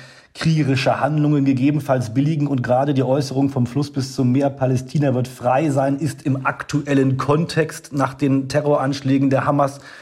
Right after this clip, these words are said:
schon sehr eindeutig zu sehen. Da fällt es mir schwer, da Deutungsspielraum zu sehen, dass das eine Äußerung nur der Solidarität mit leidenden Menschen gewesen sein soll.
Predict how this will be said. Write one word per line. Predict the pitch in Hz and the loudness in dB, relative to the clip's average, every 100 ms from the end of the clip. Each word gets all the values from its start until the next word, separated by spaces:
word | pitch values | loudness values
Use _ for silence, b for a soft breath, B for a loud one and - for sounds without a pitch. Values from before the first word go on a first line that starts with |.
| B | B
schon | - 143 139 | -4 0 2
sehr | 127 127 127 | 4 2 2
eindeutig | 123 135 131 123 131 135 131 | 0 -2 2 2 2 -2 -6
zu | - 123 | -4 -2
sehen. | 110 123 131 | 0 0 2
Da | 127 120 | 2 2
fällt | 120 - 131 135 | -2 -4 -2 -2
es | 127 123 | -2 -2
mir | 123 | -2
schwer, | - 123 131 | -2 0 2
da | 131 120 | 2 2
Deutungsspielraum | 110 120 139 135 135 - 143 147 123 127 135 | 2 0 0 -2 -4 -6 -4 0 2 2 0
zu | - 131 | 0 -2
sehen, | 113 127 135 131 B B B - | 0 0 0 -2 B B B -4
dass | 117 - | -4 0
das | 127 127 | -2 -2
eine | 131 123 117 | 0 0 2
Äußerung | 123 131 - 123 127 | 0 -2 0 0 2
nur | 139 | 2
der | 127 | 2
Solidarität | 123 127 120 120 113 127 135 131 | 2 2 2 0 -2 -2 0 -2
mit | 117 | -2
leidenden | 120 117 123 127 123 | 2 2 2 0 2
Menschen | 117 123 - 107 | 2 0 -2 -4
gewesen | 98 98 95 | -4 -4 -4
sein | 92 92 | -6 -8
soll. | 87 - | -10 -14